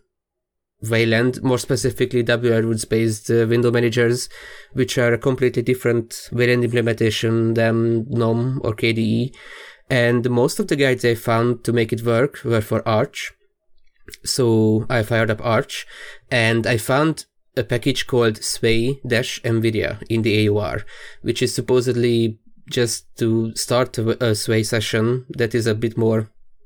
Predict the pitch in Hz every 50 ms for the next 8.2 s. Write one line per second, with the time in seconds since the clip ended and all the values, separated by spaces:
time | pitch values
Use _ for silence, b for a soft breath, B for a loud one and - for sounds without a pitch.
0 | - _ _ _ _ _ _ _ - _ _ - - - 120 113 117 110 - -
1 | - - - - 113 110 110 123 117 113 - 113 110 117 107 - - 117 110 104
2 | 104 104 107 - - - - 107 B B B B B B B B B - 127 110
3 | - - _ _ _ - - 127 123 123 120 123 131 131 135 135 135 139 127 123
4 | 123 120 123 120 117 113 123 123 127 123 - - 131 117 - - 117 123 120 117
5 | - - 127 117 113 - - 120 120 123 120 113 113 123 113 - - 117 113 117
6 | 113 113 104 113 127 123 - - 107 101 - 117 113 110 - 123 113 - 120 113
7 | 107 113 110 - 113 110 104 - - - 113 107 107 - 107 104 - 107 110 110
8 | - - - -